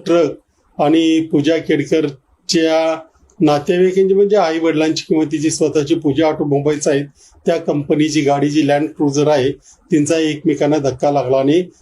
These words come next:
प्रसंग वादावादीपर्यंत गेला, मारामारी, भा-, भांडणांपर्यंत गेला.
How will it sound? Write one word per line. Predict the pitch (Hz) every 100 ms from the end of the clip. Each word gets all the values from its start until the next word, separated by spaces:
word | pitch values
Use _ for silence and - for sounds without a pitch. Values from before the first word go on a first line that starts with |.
| _ _
प्रसंग | - 143 156 147
वादावादीपर्यंत | 151 143 135 147 147 147 147 147 147 139
गेला, | 147 147
मारामारी, | 143 135 135 143 143
भा-, | 143 131 123 120
भांडणांपर्यंत | 120 127 151 156 165 156 147
गेला. | 147 151